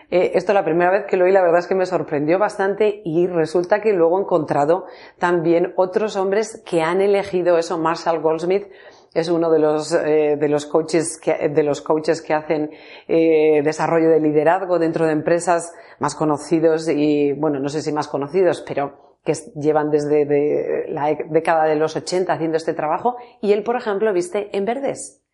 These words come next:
Y su maleta siempre son camisetas verdes, pantalones verdes. Esto habrá algunos de nosotros que <laughs> no sea lo que,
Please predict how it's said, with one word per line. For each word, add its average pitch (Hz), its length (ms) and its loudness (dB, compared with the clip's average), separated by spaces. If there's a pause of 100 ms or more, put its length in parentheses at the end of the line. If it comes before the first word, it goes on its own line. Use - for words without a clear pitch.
(440)
Y 214 240 2
su 247 160 -2
maleta 196 440 2
siempre 185 400 0
son 180 160 -4
camisetas 156 520 -2
verdes, 254 360 -2 (220)
pantalones 175 560 0
verdes. - 480 -8 (840)
Esto 285 500 2
habrá 190 420 2
algunos 202 460 2
de 196 120 4
nosotros 233 600 2
que 226 200 2
<laughs> 226 60 0
no 240 320 2
sea 240 460 2
lo 214 240 2
que, 202 380 0